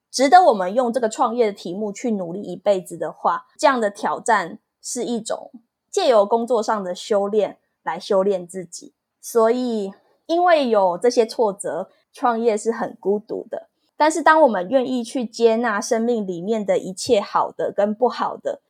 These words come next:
最后你会发现说：哇，原来生命里面没有所谓的好的跟不好的，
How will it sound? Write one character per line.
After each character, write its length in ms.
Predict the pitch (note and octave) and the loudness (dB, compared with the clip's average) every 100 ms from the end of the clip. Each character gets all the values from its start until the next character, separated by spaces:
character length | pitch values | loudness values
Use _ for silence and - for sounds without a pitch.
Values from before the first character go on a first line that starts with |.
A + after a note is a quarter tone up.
| _ | _
最 140 | - C#4+ | 4 6
后 240 | D4+ C4+ | 8 6
你 120 | G#3 | 4
会 200 | A3 B3 | 0 0
发 240 | A#3+ A3+ B3 | 2 0 0
现 260 | D4 C#4 | -2 -2
说： 380 | C#4 - A#3 B3 - _ _ - | -2 0 2 0 -4 _ _ 2
哇， 260 | D#4 B3+ | 2 0
原 180 | A3 A3+ | 0 0
来 160 | B3 B3 | 0 0
生 220 | D4 C#4+ | 2 0
命 180 | D#4+ C#4 | 0 -2
里 80 | G3+ | -2
面 240 | A#3+ C4+ | -2 -2
没 160 | A#3 A3 | -2 0
有 180 | A3+ | 0
所 200 | C#4 G#3+ | 0 0
谓 160 | G3 A3 | 2 2
的 100 | A3 | 0
好 240 | A3+ E3+ | 0 -2
的 160 | D3 E3+ | -2 -4
跟 180 | G3 G#3+ | -4 -2
不 160 | A3 | 0
好 340 | A3+ - D3+ - | 0 0 -4 -4
的， 200 | E2 - | -10 -10